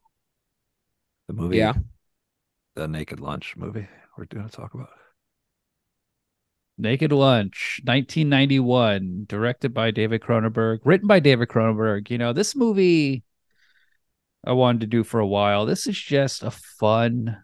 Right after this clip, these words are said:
Speaker 3: cool,
Speaker 2: This is a
Speaker 3: dark
Speaker 2: family movie. You should have
Speaker 1: Yeah.
Speaker 2: watched this with your kid.
Speaker 1: Yeah, I, he was in the, he was hanging out.
Speaker 3: Puppets. It's got puppets. Kids love puppets.
Speaker 1: <clears throat> He followed it too. He could follow it. He's really smart.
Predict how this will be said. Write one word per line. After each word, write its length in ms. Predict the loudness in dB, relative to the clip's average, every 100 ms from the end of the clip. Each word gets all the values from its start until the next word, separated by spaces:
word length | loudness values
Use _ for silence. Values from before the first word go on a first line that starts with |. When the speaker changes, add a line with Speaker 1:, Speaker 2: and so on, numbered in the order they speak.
| _ _ _ _ _ _ _ _ _ _ -14
Speaker 3:
cool, 720 | -4 0 0 0 -2 -4 -8 _ _
Speaker 2:
This 220 | 2 4
is 160 | 4 2
a 60 |
Speaker 3:
dark 60 | 2
Speaker 2:
family 380 | -2 -2 -4 -6
movie. 580 | -8 -10 -10 -12 -16 -18 _ _ _ _
You 140 | -2 0
should 160 | 4
have 80 | 4
Speaker 1:
Yeah. 40 | 4
Speaker 2:
watched 200 | 2 -2
this 160 | -2
with 140 | -2 -4
your 120 | -6
kid. 300 | -4 -6 -2
Speaker 1:
Yeah, 180 | 0 2
I, 120 | 0 0
he 140 | 0
was 140 | 2
in 80 | 0
the, 60 | -2
he 100 | 0
was 140 | 0 -2
hanging 220 | -8 -8
out. 140 | -10 -12 _ -20 _ _ _ _ _ _ _ _ 0
Speaker 3:
Puppets. 760 | 2 4 2 0 -4 -10 -10 -16 _
It's 100 | -10
got 220 | -2 0 2
puppets. 500 | 2 4 2 2 0
Kids 280 | 0 2
love 180 | 2 2
puppets. 680 | 2 0 0 -4 -6 -8 -6
Speaker 1:
<clears throat> 60 | -6
He 60 |
followed 480 | -4 -2 -2 -2 -6
it 80 | -10 _ _
too. 260 | -6 -6 -6
He 100 | -6
could 120 | -6 -6
follow 320 | -8 -6 -8
it. 100 | -12 -10
He's 140 | -6
really 180 | -6 -6
smart. 340 | -10 -12 -12